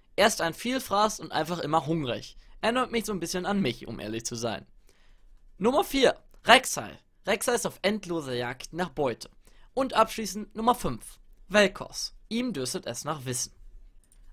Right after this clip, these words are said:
Einige Lerngeborene scheinen über hohe Intelligenz zu verfügen, wie zum Beispiel Vel'Koz oder Kha'Zix. Im Gegensatz dazu stehen zum Beispiel Kokma, der sich eher primitiv verhält, was vielleicht auch daran liegen könnte, dass er erst ein Kind ist,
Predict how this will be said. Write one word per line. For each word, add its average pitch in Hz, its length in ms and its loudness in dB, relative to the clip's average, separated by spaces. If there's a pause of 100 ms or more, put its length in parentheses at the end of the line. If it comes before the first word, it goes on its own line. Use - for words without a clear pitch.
(120)
Einige 233 380 6
Lerngeborene 190 720 4
scheinen 170 300 4
über 127 240 0
hohe 202 260 8
Intelligenz 160 480 0
zu 127 100 -4
verfügen, - 400 -8 (420)
wie 214 140 0
zum 233 160 0
Beispiel 185 240 6
Vel'Koz 185 580 6
oder 190 180 4
Kha'Zix. - 640 8 (440)
Im 214 80 -2
Gegensatz 208 460 4
dazu 196 320 6
stehen 165 320 -2
zum 175 100 -4
Beispiel 156 240 2
Kokma, - 500 0 (420)
der 180 100 4
sich - 180 0
eher 214 120 8
primitiv 196 500 -4
verhält, 175 500 2 (160)
was 123 300 -2
vielleicht 127 400 0
auch 110 100 -2
daran 156 260 4
liegen 160 160 -2
könnte, 143 220 -8
dass 131 180 0
er 123 100 0
erst 117 200 -2
ein 107 120 -8
Kind 208 260 2
ist, 240 260 0